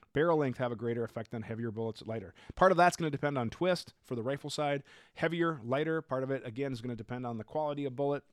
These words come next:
primer pressure, caliber, all that stuff. And the best guy to talk to with that is Johan from Federal A T K. He is, like, literally the guru ballistics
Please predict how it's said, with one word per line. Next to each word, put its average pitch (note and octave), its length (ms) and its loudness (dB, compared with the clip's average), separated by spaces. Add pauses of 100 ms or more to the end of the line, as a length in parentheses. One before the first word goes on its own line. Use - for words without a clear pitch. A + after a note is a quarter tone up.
(260)
primer C3+ 260 2
pressure, C3 360 -2
caliber, B2 460 -2
all E3 140 0
that D3+ 160 0
stuff. C3 280 -2 (880)
And E3 320 6
the B2+ 140 4
best F3 260 4
guy D3+ 380 2
to C#3 120 -6
talk C#3+ 320 0
to C#3 140 -2
with B2 140 -4
that C3 180 2
is G#2+ 140 -2
Johan C3+ 460 2
from A2+ 420 -4
Federal C3+ 520 2
A C#3 100 0
T B2+ 200 -2
K. C#3 240 0
He D3 160 2
is, B2+ 120 0
like, B2 200 2
literally C#3+ 420 2
the B2 100 -2
guru C3+ 380 2
ballistics A#2+ 580 -2